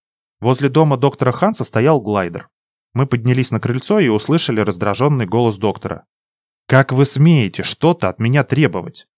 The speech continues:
У меня по горло своих забот. Кто будет лечить больных, пока я занимаюсь вашими проблемами?»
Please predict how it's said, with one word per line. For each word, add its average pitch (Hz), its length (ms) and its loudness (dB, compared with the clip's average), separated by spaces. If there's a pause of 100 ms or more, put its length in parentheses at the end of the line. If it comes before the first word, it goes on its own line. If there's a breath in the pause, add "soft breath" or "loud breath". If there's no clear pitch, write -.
(180)
У 113 120 -4
меня 160 440 4 (200)
по 120 120 2
горло 147 320 2
своих 117 480 -2
забот. 107 480 -4 (240)
Кто - 240 0
будет 120 340 -2
лечить 127 320 -4
больных, 139 420 2
пока 110 280 0
я 98 60 2
занимаюсь 113 540 0
вашими 98 360 -2
проблемами?» 98 640 -4